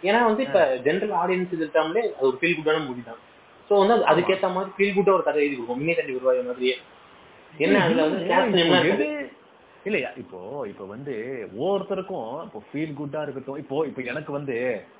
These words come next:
Speaker 2: நான் வடச்சென்னை படத்தை அடிக்கடி பார்ப்பேன். பாக்குறப்ப
Speaker 1: அது ஃபீல்
Speaker 2: எனக்கு
Speaker 1: குட்டா இருக்கா
Speaker 2: மென்டல்
Speaker 1: உனக்கு?
Speaker 2: பீஸ், எனக்கு ஃபீல் குட் இல்ல, ஒரு, ஒரு ரொம்ப தெரியல, அந்த படம் பாக்குறப்போ கொஞ்சம் ரிலாக்ஸிங்கா இருக்கும். So எனக்கு அது நல்லா இருக்குது. ஆனா நிறைய பேர்
Speaker 1: ஏது, அந்த
Speaker 2: பார்த்தீங்கன்னா
Speaker 1: போட்
Speaker 2: ஃபுல்லா
Speaker 1: காட்சியா? அந்த போட் காட்சியா? போட் காட்சியில ரெண்டு பேர் படுத்திருப்பாங்க, அந்த காட்சியா?
Speaker 2: போட் <laughs> இல்ல, அது ஒரு போங்கான சீனா இருந்தாலுமே நல்லா இருக்கும்.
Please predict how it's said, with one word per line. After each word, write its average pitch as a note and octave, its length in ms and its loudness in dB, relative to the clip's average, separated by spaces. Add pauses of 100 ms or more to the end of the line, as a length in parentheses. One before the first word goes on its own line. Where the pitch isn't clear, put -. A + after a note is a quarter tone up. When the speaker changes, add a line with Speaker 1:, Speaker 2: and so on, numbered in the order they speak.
(120)
Speaker 2:
நான் C#3+ 400 -4
வடச்சென்னை E3 520 -8
படத்தை C3+ 320 -6
அடிக்கடி D3 320 -4
பார்ப்பேன். A#2+ 360 -6 (480)
பாக்குறப்ப F3+ 280 2
Speaker 1:
அது C#3+ 140 4
ஃபீல் F3+ 40 2
Speaker 2:
எனக்கு E3 160 4
Speaker 1:
குட்டா D3 140 2
இருக்கா B2+ 160 2
Speaker 2:
மென்டல் A2+ 220 -4
Speaker 1:
உனக்கு? - 0 -
Speaker 2:
பீஸ், B2+ 280 -6 (340)
எனக்கு D#3 300 -4
ஃபீல் G#3+ 60 -2
குட் F#3 100 -4
இல்ல, F3 160 -8
ஒரு, E3 340 -6
ஒரு E3+ 200 -6
ரொம்ப G#3+ 260 0
தெரியல, G#3 120 -4
அந்த D#3+ 160 0
படம் F#3 240 -2
பாக்குறப்போ F3+ 380 -6
கொஞ்சம் E3 340 -6
ரிலாக்ஸிங்கா E3 340 -4
இருக்கும். B2+ 240 -6
So G#3+ 100 -2
எனக்கு G#3 360 -4
அது G3 100 -6
நல்லா F#3 160 2
இருக்குது. D3 220 -4 (320)
ஆனா G3+ 280 -4
நிறைய A3 220 0
பேர் - 180 4
Speaker 1:
ஏது, D#3+ 160 2
அந்த - 200 2
Speaker 2:
பார்த்தீங்கன்னா - 60 4
Speaker 1:
போட் G3 160 2
Speaker 2:
ஃபுல்லா A3+ 100 0
Speaker 1:
காட்சியா? E3+ 500 0
அந்த C#3+ 180 -10
போட் F3 240 2
காட்சியா? C3+ 360 0 (140)
போட் D3+ 200 2
காட்சியில C3 280 -4
ரெண்டு B2 160 -6
பேர் C3 100 2
படுத்திருப்பாங்க, B2+ 560 -10
அந்த - 140 -18
காட்சியா? A#2+ 400 -2
Speaker 2:
போட் D#3+ 180 2
<laughs> - 580 -8
இல்ல, B2+ 120 0
அது A2 140 0
ஒரு A#2+ 100 -2
போங்கான E3 480 0
சீனா E3 260 -2
இருந்தாலுமே E3 560 2
நல்லா F#3 200 4
இருக்கும். B3 360 0